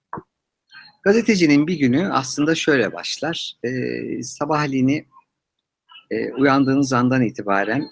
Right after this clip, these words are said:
e, sosyal medyayı işe gidinceye kadar takip etmeye başlarsınız.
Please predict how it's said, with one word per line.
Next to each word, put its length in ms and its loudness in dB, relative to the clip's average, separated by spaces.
e, 300 -6
sosyal 380 0
medyayı 440 2
işe 160 0
gidinceye 420 2
kadar 340 -4
takip 320 -2
etmeye 360 -6
başlarsınız. 840 -8